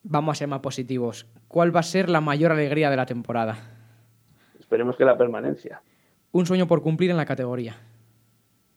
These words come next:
Speaker 2: Ese mismo, la permanencia. Pero bueno, ahora a corto plazo la primera victoria.
Speaker 1: ¿Un deporte que no sea el fútbol?
Speaker 2: Baloncesto.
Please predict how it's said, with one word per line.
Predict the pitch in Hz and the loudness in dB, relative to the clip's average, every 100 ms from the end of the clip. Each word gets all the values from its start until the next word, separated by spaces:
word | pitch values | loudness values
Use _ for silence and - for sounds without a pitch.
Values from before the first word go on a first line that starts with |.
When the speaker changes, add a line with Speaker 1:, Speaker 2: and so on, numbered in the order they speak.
| _ _ _ - | _ _ _ 0
Speaker 2:
Ese | 127 113 | 2 2
mismo, | 117 180 165 - _ - | 2 0 0 -4 _ -6
la | 127 | -2
permanencia. | 120 113 117 147 - - - - | -2 -2 -4 -6 -4 -8 -8 -2
Pero | 120 | 2
bueno, | 139 160 | 4 6
ahora | 139 151 - 139 | 6 6 4 4
a | |
corto | 151 156 165 | 4 4 6
plazo | 165 160 170 | 6 6 6
la | 143 | 4
primera | 143 147 | 2 2
victoria. | 139 - 117 107 - - _ _ - - - - - | 2 2 -2 -2 -4 -8 _ _ -20 -20 -20 -20 -2
Speaker 1:
¿Un | 180 202 | 2 4
deporte | 202 185 196 202 196 | 4 2 0 0 0
que | 160 | 0
no | 165 | 0
sea | 160 | 0
el | 135 | -2
fútbol? | 131 117 113 113 - - - _ _ _ _ _ _ - | -4 -8 -8 -10 -14 -20 -20 _ _ _ _ _ _ 2
Speaker 2:
Baloncesto. | 123 127 147 - - | 4 6 4 2 -4